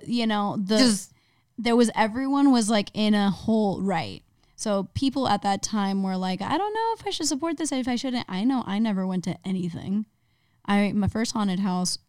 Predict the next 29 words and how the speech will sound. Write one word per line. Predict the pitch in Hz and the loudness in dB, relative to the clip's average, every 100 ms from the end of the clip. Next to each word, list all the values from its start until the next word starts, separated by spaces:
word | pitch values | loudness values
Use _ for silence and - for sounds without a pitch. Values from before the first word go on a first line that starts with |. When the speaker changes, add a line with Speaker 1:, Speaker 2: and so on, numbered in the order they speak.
| _ _ _ - | _ _ _ -10
Speaker 1:
was | 196 | -6
in | 180 180 | -4 -4
Tennessee, | - 226 240 - 175 180 185 | -4 -2 -2 -2 -6 -4 -6
Gatlinburg, | 170 185 - 175 170 151 123 180 180 _ _ _ - | -4 -4 -4 -4 -4 -6 -10 -10 -12 _ _ _ -8
and | 196 | -4
it | |
was | 196 | -2
this | 180 175 | -4 -6
tiny | - - 208 220 | -8 -4 0 2
little | 214 208 | 0 -2
thing. | 202 185 180 | -6 -4 -4
It | |
wasn't | 175 185 202 | -4 -2 0
even | 196 202 | 0 0
for | 190 - 190 196 | -2 -4 -6 -2
Halloween. | 185 175 170 165 165 | -2 -2 -2 -4 -4
I | 175 | -4
just | 175 185 | -6 -6
went | 180 185 | -4 -4
in | 180 175 | -2 -4
with | 180 | -6
my, | 185 180 185 170 - | -8 -8 -6 -6 -6
uh, | 185 185 185 185 | -8 -10 -10 -10
best | 175 180 180 | -8 -4 -2
friend | - 170 | -2 -4
at | 170 | -6
the | |
time. | 180 175 170 - _ _ _ _ _ _ _ | -8 -10 -8 -12 _ _ _ _ _ _ _
And | 202 196 190 185 180 175 180 | -4 -2 -2 -2 -2 -2 -6